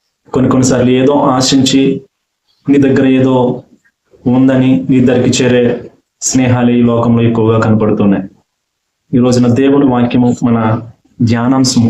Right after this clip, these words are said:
ఏమిటి అంటే, నిజమైన స్నేహితుడు ఎవరు? నిజమైన స్నేహితుడు ఎవరు? సామెతల గ్రంథము పదిహేడవ అధ్యాయము పదిహేడవ వచనాన్ని ధ్యానించినట్లయితే,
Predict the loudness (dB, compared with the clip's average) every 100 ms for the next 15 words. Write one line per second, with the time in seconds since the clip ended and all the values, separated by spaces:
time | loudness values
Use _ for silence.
0 | -2 -2 0 0 2 0 0 0 -2 -8
1 | -20 _ _ -2 0 2 2 2 0 0
2 | 0 0 0 0 2 2 0 0 -4 -10
3 | -6 -2 0 2 0 0 0 0 -4 -6
4 | -2 0 0 0 0 0 -4 -10 -2 0
5 | 0 0 -2 -6 -12 -4 0 0 0 0
6 | 2 0 -2 -8 _ _ _ _ _ _
7 | _ _ _ _ -2 0 0 0 0 0
8 | 0 0 0 0 0 0 0 0 -2 0
9 | 0 0 0 0 0 0 0 0 0